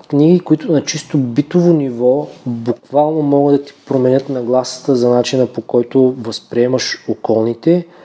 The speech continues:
себе си, да си намериш, а, бъкчета, да си намериш силните страни и да осъзнаеш всъщност, а, начина, по който съществуваме въобще като хора,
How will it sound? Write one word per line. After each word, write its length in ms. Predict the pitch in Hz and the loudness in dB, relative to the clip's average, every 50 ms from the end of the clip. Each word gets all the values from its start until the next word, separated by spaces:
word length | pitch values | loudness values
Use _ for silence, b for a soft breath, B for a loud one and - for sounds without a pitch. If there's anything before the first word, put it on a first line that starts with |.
| B B B B | B B B B
себе 440 | - - - - 127 120 113 113 113 | -10 -10 -6 -2 0 0 2 0 -2
си, 420 | - - - 151 170 175 180 175 - | -2 -2 0 2 4 4 2 0 -2
да 80 | 123 117 | -6 -6
си 160 | - - 120 | -4 -4 -4
намериш, 680 | 113 113 117 123 127 135 147 139 - - - - b b b b b b b b b _ - | -2 0 0 0 2 2 0 0 -2 -6 -8 -12 b b b b b b b b b _ -18
а, 160 | 120 117 113 107 104 104 _ - | -16 -16 -16 -16 -18 -14 _ -4
бъкчета, 720 | 143 135 - - - 143 - - 175 175 180 180 175 165 285 - | -4 -4 -4 -6 -14 -10 -4 0 2 2 2 0 -2 -6 -10 -8
да 180 | - 123 127 123 | -4 -2 -2 0
си 200 | - - 135 127 | 0 0 0 0
намериш 440 | 123 123 123 131 135 139 139 135 - | 0 0 0 0 0 0 0 -2 -2
силните 420 | - - 131 123 127 127 - - | -4 -2 -2 -2 -2 -2 -4 -4
страни 600 | 147 - - - 151 160 156 160 170 175 175 165 | -6 -6 -4 -2 0 2 4 4 4 2 2 0
и 40 | 147 | 0
да 80 | 135 139 | 0 -2
осъзнаеш 500 | 127 - - 123 117 123 135 147 151 139 | -2 -2 -6 -8 -4 -2 0 0 0 -2
всъщност, 540 | - - 147 139 - 151 151 147 - - B B B B B B B B B B _ _ - | -2 -2 -2 -2 0 0 -2 -2 -2 -6 B B B B B B B B B B _ _ -16
а, 260 | - 120 120 123 127 - - | -12 -10 -8 -8 -10 -10 -8
начина, 420 | 120 120 131 143 - - 160 165 156 | -4 -2 -2 -2 -2 -2 0 0 0
по 160 | - - 127 | -2 -4 -8
който 380 | - - 147 143 151 147 - | -4 0 0 0 0 0 -4
съществуваме 1040 | - - - 139 - - - - - - - 143 160 175 180 151 127 120 113 117 - - - - - 117 | -10 -8 -8 -8 -8 -8 -12 -12 -10 -4 0 2 4 4 4 2 0 -2 -6 -8 -10 -18 -20 -20 -18 -16
въобще 240 | 107 - - 135 | -14 -8 -4 -4
като 240 | 120 - - - - | -4 -4 -6 -10 -10
хора, 380 | - - - 117 117 135 151 | -6 -2 0 0 0 0 -2